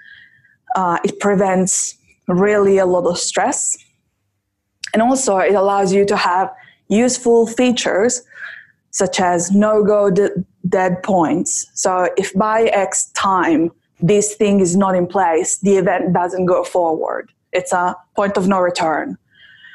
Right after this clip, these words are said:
Um, so this is all very fancy, but these are,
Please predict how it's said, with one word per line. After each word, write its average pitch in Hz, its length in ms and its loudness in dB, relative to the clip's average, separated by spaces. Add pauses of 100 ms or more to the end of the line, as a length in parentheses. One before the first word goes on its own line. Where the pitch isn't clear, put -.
(640)
Um, 185 720 2 (800)
so 220 100 0
this 240 160 2
is 254 120 2
all 214 220 2
very 190 680 2
fancy, 190 1040 0
but 185 480 -2 (280)
these 202 240 2
are, 196 560 -2